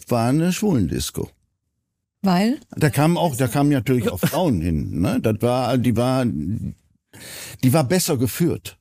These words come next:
Speaker 2: Mhm.
Speaker 1: Die haben das besser gemacht, den Job damals.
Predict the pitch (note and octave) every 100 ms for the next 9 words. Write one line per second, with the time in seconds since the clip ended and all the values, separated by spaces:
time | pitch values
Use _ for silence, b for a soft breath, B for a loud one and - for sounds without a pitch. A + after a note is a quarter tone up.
0 | - G3+ G3 A#3+ - _ _ _ - A#2
1 | C#3 A2+ D3 - G#2+ F2 D#2+ D#2+ - D2+
2 | D#2 B1+ - - G#1 G1+ - - -